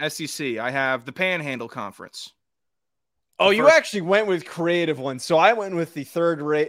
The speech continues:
Speaker 2: third grade reading level conference, as I mispronounce it.
Speaker 1: I'm glad you, uh, said that. My <laughs> next, uh, my next name, Polo Advisor Conference.
Speaker 2: Ah, that was, that was pretty good.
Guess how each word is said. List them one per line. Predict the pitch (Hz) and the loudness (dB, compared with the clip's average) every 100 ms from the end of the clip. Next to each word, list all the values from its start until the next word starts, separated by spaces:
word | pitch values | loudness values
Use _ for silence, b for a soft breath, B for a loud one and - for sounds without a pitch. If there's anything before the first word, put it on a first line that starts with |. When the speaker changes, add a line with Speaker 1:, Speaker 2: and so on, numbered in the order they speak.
| 151 | -4
Speaker 2:
third | - 180 170 | -6 -4 -4
grade | 151 151 147 131 | 0 0 0 -2
reading | 139 151 143 131 | -6 -4 -6 -4
level | 131 123 120 | -4 -4 -8
conference, | - 131 123 117 120 113 | -10 -8 -8 -8 -14 -10
as | 127 123 | -10 -6
I | 120 117 117 _ | -8 -8 -16 _
mispronounce | 127 127 135 - 135 123 226 - | -12 -10 -10 -10 -10 -10 -14 -18
it. | 104 _ _ - | -20 _ _ -8
Speaker 1:
I'm | 135 | -8
glad | 135 143 180 175 | -4 0 0 0
you, | 180 185 | -2 0
uh, | 180 170 | 0 0
said | - 214 156 | -2 -6 -4
that. | 113 156 | -8 -6
My | 139 | -8
<laughs> | |
next, | 143 131 214 - - | -6 -4 -4 -4 -4
uh, | 160 156 | -4 -2
my | 147 | -4
next | 160 - | -4 -6
name, | 170 180 190 _ - | -6 -6 -8 _ 0
Polo | 190 226 | 2 2
Advisor | 220 214 247 180 151 | 2 0 -2 -4 -6
Conference. | 139 110 92 85 - - _ _ _ - | -6 -8 -12 -16 -16 -18 _ _ _ -10
Speaker 2:
Ah, | 147 | -4
that | 415 508 508 480 415 440 | 0 2 2 0 0 -4
was, | 427 349 | -6 -6
that | 185 | -8
was | - | -8
pretty | 175 | -8
good. | 139 147 | -6 -8